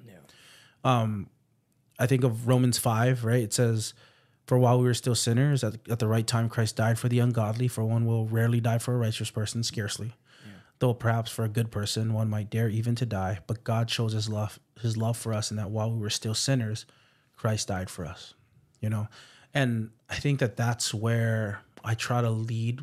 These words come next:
Speaker 2: That, that's where I always try to go with family members that might not believe in, in, in God.
Speaker 1: Yeah.
Speaker 2: And then just, just understanding, hey, Christ died while we were still sinners, 'cause a lot of people have this idea that what you now believe in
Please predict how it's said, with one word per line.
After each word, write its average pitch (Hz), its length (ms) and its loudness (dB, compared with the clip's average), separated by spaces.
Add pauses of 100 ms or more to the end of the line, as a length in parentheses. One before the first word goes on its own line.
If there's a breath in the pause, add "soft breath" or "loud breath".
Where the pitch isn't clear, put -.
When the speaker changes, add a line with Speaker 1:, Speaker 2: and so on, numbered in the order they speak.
(280)
Speaker 2:
That, 123 200 0
that's 131 180 0
where 147 140 2
I 120 100 2
always 117 200 2
try - 180 -2
to 113 80 -2
go 113 260 0
with 113 400 -4 (1120)
family 113 240 0
members 110 300 0
that 107 160 -2
might 104 160 -4
not 104 180 -4
believe 107 320 -4
in, 101 180 -8 (220)
in, 110 300 -6
in 113 160 -2
God. 110 320 -4
Speaker 1:
Yeah. 95 140 -6 (1000)
Speaker 2:
And 123 160 0
then 113 340 -4 (640 soft breath)
just, - 420 0
just 135 200 0
understanding, 131 500 2
hey, 113 200 2
Christ 135 400 0
died 120 200 2
while 113 200 0
we 117 60 0
were 113 80 0
still 110 180 -4
sinners, 131 280 2
'cause 110 120 -2
a 110 40 2
lot 113 200 2
of 139 60 -2
people 127 240 -2
have 120 300 0
this 117 160 0
idea 113 500 0 (540 soft breath)
that 117 160 0
what 113 140 0
you 117 220 2
now 127 200 2
believe 117 400 0
in 107 300 -4